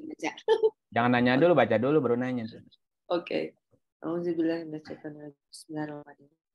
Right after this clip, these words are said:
Speaker 1: Dan kami telah mengutus kepada kaum Samud, saudara mereka, Soleh.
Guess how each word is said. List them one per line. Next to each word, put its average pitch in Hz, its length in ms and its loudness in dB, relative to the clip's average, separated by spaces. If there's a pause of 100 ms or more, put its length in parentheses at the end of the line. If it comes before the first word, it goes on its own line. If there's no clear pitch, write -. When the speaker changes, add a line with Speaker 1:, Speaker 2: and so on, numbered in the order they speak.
(760)
Speaker 1:
Dan 185 240 2 (480)
kami 165 220 -8
telah 165 240 -6
mengutus 151 420 -6
kepada 160 440 -6
kaum 156 260 -6
Samud, 156 540 -10
saudara 143 400 -6
mereka, 131 560 -14 (480)
Soleh. 147 440 -2